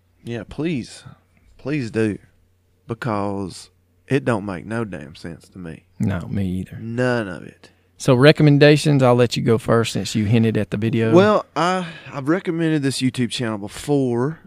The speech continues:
Speaker 1: but I actually was, I just stumbled upon the video, and it's what, it's the first I heard of the case. I'd never heard of it before until I saw the video, but it's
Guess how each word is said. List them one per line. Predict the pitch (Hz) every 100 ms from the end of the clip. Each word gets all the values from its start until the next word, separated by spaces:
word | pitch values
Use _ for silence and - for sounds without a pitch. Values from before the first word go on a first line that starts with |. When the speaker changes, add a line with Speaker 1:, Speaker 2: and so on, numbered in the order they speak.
| _ _ _
Speaker 1:
but | 123 127 117 - _ _ _ _ _ _ _ _ _ -
I | 123
actually | 127 - 117 117 113
was, | 110 117 117 98 _ -
I | 113
just | 107 110
stumbled | - 113 110
upon | 101 110 110
the | 98
video, | 151 160 131 131 131 131 _ -
and | 139
it's | 117
what, | 120 127 98 _ _ _ _ _ _ _ _ - - _ -
it's | 117
the | 123
first | - 139 117
I | 123
heard | 120 123
of | 113
the | 104
case. | 143 196 160 - - -
I'd | 110
never | 113 120 101
heard | 104 226
of | 180
it | -
before | 101 101 104 104
until | 87 123 95
I |
saw | 92 98
the | 85
video, | 120 147 95
but | 95
it's | 92